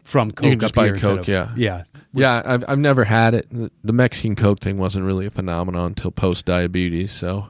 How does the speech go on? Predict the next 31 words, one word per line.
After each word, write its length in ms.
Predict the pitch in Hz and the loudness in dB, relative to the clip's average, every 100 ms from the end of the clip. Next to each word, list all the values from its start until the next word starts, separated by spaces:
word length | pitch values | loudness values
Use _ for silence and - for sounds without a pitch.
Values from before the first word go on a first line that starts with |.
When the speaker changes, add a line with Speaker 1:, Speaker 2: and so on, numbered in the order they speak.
| - | -4
Speaker 1:
Uh, 280 | 107 107 107 | 0 0 0
I 120 | 156 | -2
tried 320 | 165 185 151 131 | 0 2 2 2
'em, 220 | 120 110 | 0 -2
and 60 | |
they 60 | 113 | -4
were 80 | 110 | -2
like, 240 | 107 110 | -4 -2
"Okay." 240 | 196 170 143 - _ _ | 0 0 -2 -8 _ _
Speaker 2:
Yeah, 160 | 214 104 | 2 2
it 80 | 98 | 2
just 240 | 107 - _ _ - | -4 -8 _ _ 0
probably 280 | 107 95 | 2 2
tastes 320 | - 98 92 92 | 0 -4 -2 -4
like 160 | 95 - | -6 -4
Speaker 1:
I 80 | 131 | -6
kinda 240 | 113 147 | 0 0
moved 220 | 127 120 117 | 2 2 0
on 80 | |
from 120 | 104 107 | -4 -6
drinking 200 | 104 95 | -6 -4
soda 240 | 110 101 | -2 -2
at 60 | 90 | -2
that 160 | 92 | -6
point. 180 | - 95 | -6 -4
I 60 | 98 | -4
didn't 140 | 92 | -4
care. 300 | 98 92 104 - | -4 -4 -6 -2
Speaker 2:
I 60 | 113 | 2
remember 340 | 123 120 113 | 4 4 4
having 640 | 107 107 104 101 98 98 | 2 0 0 -4 -6 -10